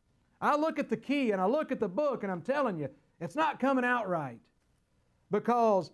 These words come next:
if you factor in Christ, if you factor in what it is to know Him, what it is to know the forgiveness of sins, what it is to have this relationship with Him, have the grace of God in your life, you, like Paul,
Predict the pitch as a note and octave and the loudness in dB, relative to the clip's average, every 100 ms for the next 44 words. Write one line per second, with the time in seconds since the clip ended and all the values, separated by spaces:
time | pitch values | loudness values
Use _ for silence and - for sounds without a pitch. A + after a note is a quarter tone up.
0 | _ F3 D#3+ D4+ F4+ F4+ D#4+ D#4+ D4 C4+ | _ -4 0 0 0 -2 -2 -4 -4 -2
1 | B3+ A#3 - F#3 C4+ E4 E4+ - - _ | 0 0 -2 -4 -4 -2 -4 -6 -14 _
2 | _ _ E3 D4 F4 F4 D#4+ D#4 D#4 C4 | _ _ -4 0 0 0 -2 -2 -2 0
3 | C4 D4+ C#4+ D4 B3 - F#3 E3 A#3+ D#4 | 0 0 0 -2 0 -2 -2 -2 -2 0
4 | D4+ C4+ D#4 D#4+ D#4 - - B3+ D4+ C4+ | 0 0 -2 -4 -6 -12 -4 -2 0 -2
5 | A3+ - A3+ D4+ G#3+ - F3+ C#3+ D4 D#4 | -2 -4 -2 -2 -2 -4 -6 -6 -6 -4
6 | D#4 - F#3 - C4 D4+ D#4 D#4 C#4 - | -4 -4 -6 -6 -4 -2 -2 -4 -8 -12
7 | - B3+ D4 D4 D4+ G#3 A#3 C#4 D4 A3 | -4 -4 -2 -4 -4 -4 -6 -4 -4 0
8 | F#3 F3+ C#4+ D4 C#4 A3+ D4 C#4 B3+ C4 | -2 0 -2 -4 -6 -6 -8 -6 -4 -4
9 | C#4+ - - C4 C#4 A3 D3 A#3+ C#4+ - | -6 -10 -6 -4 -2 -4 -2 -2 -2 -4
10 | A3+ G3 C#4+ D4 C#4+ C#4+ C#4+ C#4+ C#4+ D4 | -4 -2 -2 -2 -4 -2 0 0 0 -2
11 | C#4 - - A3+ D#4 D#4+ D4+ D4+ - - | -6 -10 -4 0 0 0 0 -2 -4 0
12 | D4 C4 G#3 G3 | 2 4 2 0